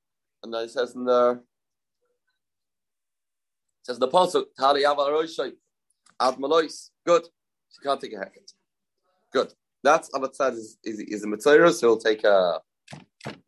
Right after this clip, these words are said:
bird and the bird. Now, Vilad Matorah, Vade Hava. But Tamei. Now, on the side, let's go, just going through the Tzadim. What's the other option?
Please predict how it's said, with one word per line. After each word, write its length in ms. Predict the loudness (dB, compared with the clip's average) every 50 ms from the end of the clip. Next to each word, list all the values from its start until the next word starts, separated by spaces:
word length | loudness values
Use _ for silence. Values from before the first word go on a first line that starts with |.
| _ _
bird 260 | 2 2 2 2 0 -6 -18 _ _ _ -20 -20 -20 -20 -20 _ _ _ _ _ _ _
and 180 | -8 -6 -6 -4
the 160 | -4 -4 -4
bird. 260 | -4 -4 -6 -6 -6 -8 _ -2
Now, 100 | -2 -2
Vilad 340 | 0 2 2 4 4 4 2
Matorah, 380 | -2 -4 -4 -4 -4 -4 -6 -8 -10 _ _ -4
Vade 260 | -4 -2 -2 -2 -4
Hava. 260 | -4 -8 -10 -10 -14 -16 _ _ _ _ -20 -20 -20 _ _ _ _ _ _ _ _ _ _ _ _ _
But 200 | -4 -4 -4 -4 -8 -8 -8 -12 -16 -18 -16 -4
Tamei. 400 | -2 0 2 2 2 0 0 -4 _ _ _ _ _ _ _ _ _ _ _ _ _ _ _ _ _ _ 0
Now, 280 | 2 2 2 0 -2 _ _ _ _ _ -2
on 80 | 0
the 100 | 0 -2
side, 220 | -2 -2 -2 -2 0
let's 180 | -4 -6 -6
go, 180 | _ -6 -6 -6
just 160 | -6 -12 -4 0
going 180 | 0 0 0
through 180 | -2 -6 -8 -8
the 80 | -8
Tzadim. 440 | -12 -4 2 2 2 2 2 -4 -8 -12 _ _ _ _ _ _ _ _ _ _ _ _ _ _ _ _
What's 220 | -2 -2 -2 2
the 80 | 2 2
other 120 | 2 2
option? 360 | 2 0 -2 -4 -8 -16 -20